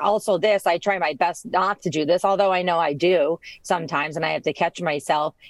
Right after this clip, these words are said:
is we're multitasking. So somebody's, uh, talking to us and they find us to be the difficult person because we're not paying attention to them 'cause we're also ma-, multitasking at the same time. And so if you're multitasking, it may seem that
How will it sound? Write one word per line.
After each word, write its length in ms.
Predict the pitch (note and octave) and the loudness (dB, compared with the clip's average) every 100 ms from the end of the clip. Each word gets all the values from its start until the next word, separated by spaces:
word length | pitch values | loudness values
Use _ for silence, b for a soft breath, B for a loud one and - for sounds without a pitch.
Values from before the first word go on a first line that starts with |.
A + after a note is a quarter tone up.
| B | B
is 260 | G3+ G#3 F3 | 2 2 4
we're 160 | G3+ | 2
multitasking. 920 | G3 G#3+ B3 A3 D#3 D3+ C#3 - D3 C3+ | 4 2 2 -2 -2 -6 -6 -8 -8 -2
So 140 | G3 | -2
somebody's, 520 | - G#3+ A3 G#3 F#3+ - | 2 0 2 2 0 -2
uh, 220 | F#3 E3+ | -2 -2
talking 460 | D3 G3+ C4 B3+ G#3 | 0 -2 0 -2 -4
to 180 | - E3 | 0 2
us 360 | D#3 E3 - _ B B - | 2 0 -4 _ B B -2
and 280 | G#3+ F#3+ F#3+ | -2 0 0
they 120 | A3+ | 0
find 320 | - F#3 E3+ | 0 -2 0
us 280 | A#3+ F#4+ - | 0 0 -4
to 120 | - | 0
be 100 | F#3+ | 2
the 120 | F3+ E3+ | 2 2
difficult 480 | F#3+ F3 E3+ E3+ | 0 0 0 0
person 320 | - F#3 F#3+ F3+ | 2 -2 0 0
because 300 | F#3 G#3 G3 | 2 2 2
we're 100 | G#3+ | 2
not 200 | F#3+ F3 | 0 0
paying 260 | G3 F3+ | 0 0
attention 300 | E3 A#3 B3+ | 0 0 0
to 40 | G3+ | 0
them 160 | F3+ | -2
'cause 220 | D#3 F#3 D3 | 2 0 2
we're 300 | F#3 F3 E3+ _ | 2 2 0 _
also 340 | - - - F3+ | 0 0 0 0
ma-, 220 | E3+ F#3 | 0 0
multitasking 920 | G#3+ B3+ C#4+ F3 D3+ E3 D#3+ - F3+ | 0 0 0 -2 -2 -4 -4 -4 0
at 140 | D#3+ - | 0 -2
the 80 | E3+ | -4
same 260 | F#3 D#3 | -4 -4
time. 420 | D3 C4+ A#3 D3 C#3+ B B - | -2 0 0 -4 -10 B B -4
And 160 | G#3 | 0
so 220 | A#3 G#3+ | 2 2
if 180 | G#3 G3+ | 0 2
you're 140 | G#3 G3 | 2 4
multitasking, 1040 | G#3 D4 D4 G3+ G3 D#3 E3 - F#3+ F#3+ | 2 4 2 0 -2 -2 -4 -2 -2 0
it 80 | F#3 | 0
may 180 | G#3 A3 | 0 0
seem 300 | - A3+ A#3 | 0 0 2
that 160 | A3+ | 0